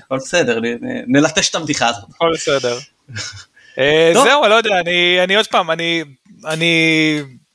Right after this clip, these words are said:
Speaker 2: לא יודע מה יהיה השנה הזאת, באמת, אה, עוד פעם, אנחנו רואים שהיה כמה? שישים שנה לא לקחו פה אליפות, אה, יותר משלוש רצופות, אה, אבל, אה, יכולים לעשות את זה, בהחלט יכולים לעשות את זה.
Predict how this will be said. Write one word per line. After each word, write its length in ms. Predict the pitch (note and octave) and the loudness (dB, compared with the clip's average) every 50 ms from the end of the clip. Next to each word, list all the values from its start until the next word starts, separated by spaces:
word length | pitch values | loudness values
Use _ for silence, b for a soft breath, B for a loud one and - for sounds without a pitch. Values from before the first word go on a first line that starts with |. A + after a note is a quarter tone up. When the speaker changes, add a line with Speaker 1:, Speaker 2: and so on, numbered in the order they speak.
| _ _ - - - _ _ - D3 | _ _ -20 -20 -20 _ _ -8 -2
Speaker 2:
לא 60 | D#3 | 0
יודע 140 | E3 E3+ F#3 | 0 0 0
מה 160 | F3 D#3+ D#3 | 0 0 0
יהיה 160 | D3 D3 C#3+ | 2 2 2
השנה 380 | C3+ - - D3 C3+ C3+ C3+ C3 | 0 0 -2 -2 -4 -4 -4 -4
הזאת, 300 | B2+ B2+ B2+ A#2+ - - C3+ B2+ | -2 -4 -6 -6 -6 -8 -8 -8
באמת, 400 | B2+ A#2+ B2+ C3+ C#3 C3+ - D3+ | -8 -8 -8 -8 -8 -4 -2 -2
אה, 540 | C#3 C3 C3 B2+ B2+ B2 B2 B2 A#2+ A#2+ A#2+ A2+ A#2+ _ _ B B B B B B B B B B B B - | -2 0 0 -2 -2 -2 -2 -4 -4 -6 -8 -10 -16 _ _ B B B B B B B B B B B B -6
עוד 140 | - E3 | -6 -4
פעם, 220 | - - C#3+ B2+ A#2+ - - | -4 -4 -6 -6 -8 -10 -10
אנחנו 300 | C#3+ C#3+ C#3+ - - D#3 | -10 -8 -8 -10 -10 -8
רואים 240 | D3 D3+ E3 F3+ F3+ | -4 0 0 0 0
שהיה 500 | - - E3+ D3+ D3 C#3+ C#3 C3+ C3+ B2+ - | 0 0 0 0 0 0 0 -2 -2 -4 -4
כמה? 340 | - D3+ D#3+ F3+ F#3+ G3 G3+ | -4 -2 0 0 0 0 0
שישים 640 | - - - - - - - - - F3 F3+ F#3 | -2 -2 -2 -2 0 0 0 0 0 0 -2 0
שנה 380 | F#3 - G3 F#3 F3+ F3+ F#3 F3+ | 0 0 0 0 2 2 2 2
לא 120 | F3 F3 | 0 0
לקחו 300 | F3+ F3 - - F#3 F3+ | -2 -4 -6 -8 -12 -4
פה 120 | E3+ F3+ F3 | -2 0 0
אליפות, 460 | E3+ E3+ - - F#3 F3 - _ - | 0 0 -4 -8 -10 -12 -10 _ 0
אה, 480 | E3+ F3 E3+ E3+ E3 E3 E3 D#3+ D#3+ D#3+ | 2 4 4 6 6 6 4 4 2 0
יותר 200 | D3+ - E3+ E3+ | 0 -2 -4 -4
משלוש 380 | E3+ - F3+ E3+ F3 D#3+ - | -4 -4 -2 0 0 0 -2
רצופות, 540 | F3 D#3+ - - D#3 - G3 F#3+ F3+ - _ b b b b b _ _ | -4 -6 -8 -10 -6 -2 0 0 0 -2 _ b b b b b _ _
אה, 800 | - A#2+ A#2+ B2 A#2+ B2 A#2+ A#2+ A#2+ A#2+ A#2+ A#2+ A#2 A#2 A#2+ B2 | -8 -4 -2 -2 0 0 -2 -2 -4 -4 -4 -4 -4 -4 -4 -4
אבל, 360 | B2+ B2+ C3+ C#3 C#3+ C#3 C#3 | -2 -2 0 0 0 0 0
אה, 260 | C#3 C#3+ C#3 C#3 C#3 C#3 | 0 2 2 2 2 0
יכולים 260 | C#3 - - F#3 G#3+ | 0 -2 -4 -2 -2
לעשות 300 | A3 G#3 - G#3+ G#3+ G#3+ | -2 -2 -2 -4 -4 -4
את 100 | G3+ F3 | -6 -8
זה, 100 | C#3+ C3+ B2+ B2 _ _ _ _ _ _ _ - | -8 -12 -14 -16 _ _ _ _ _ _ _ -8
בהחלט 320 | C3 B2 - C#3+ D3+ C#3+ | -6 -4 -2 -2 -4 -4
יכולים 240 | D3 - D#3 C#3+ C#3+ | -4 -6 -6 -6 -6
לעשות 360 | C3+ B2+ A#2+ - B2 A#2 - | -6 -6 -8 -8 -10 -12 -14
את 60 | A#2 | -16
זה. 100 | - - | -18 -18